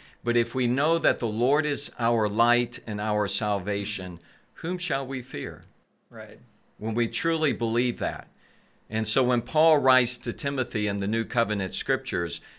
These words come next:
Speaker 1: "God has not given you a spirit of fear, but of power, love, and of a sound mind."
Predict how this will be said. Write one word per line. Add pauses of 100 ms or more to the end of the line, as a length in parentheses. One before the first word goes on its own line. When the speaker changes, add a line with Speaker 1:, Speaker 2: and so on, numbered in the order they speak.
(160)
Speaker 1:
"God
has
not
given
you
a
spirit
of
fear,
but
of
power,
love,
and
of
a
sound
mind."